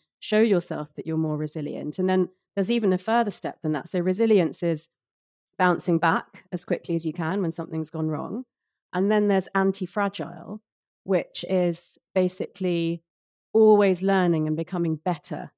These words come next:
through adversity. So it's not just about getting back to h-, how you were when, you know, things were going better, but it's coming out of adversity and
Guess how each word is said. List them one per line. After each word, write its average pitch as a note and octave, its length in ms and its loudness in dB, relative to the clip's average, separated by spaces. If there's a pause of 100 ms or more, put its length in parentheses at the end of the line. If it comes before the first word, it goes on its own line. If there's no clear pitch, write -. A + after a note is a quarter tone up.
through D#3+ 180 -2
adversity. D3+ 720 -8 (680)
So F3+ 580 0
it's F3+ 140 -4
not G3+ 180 4
just - 180 -4
about F#3 240 0
getting F3 220 0
back E3+ 300 0
to D#3 440 -2 (220)
h-, - 80 -20 (100)
how F3+ 200 -2
you E3+ 200 2
were D#3+ 240 4
when, D#3 320 0
you F3 80 0
know, D3+ 100 -2
things D#3+ 280 -4
were D#3+ 80 -4
going D#3 260 -2 (140)
better, - 340 -4 (560)
but F#3+ 80 0
it's - 140 -2
coming G3 320 2
out E3+ 180 -2
of - 60 -16
adversity D#3 840 -4
and D#3+ 380 -2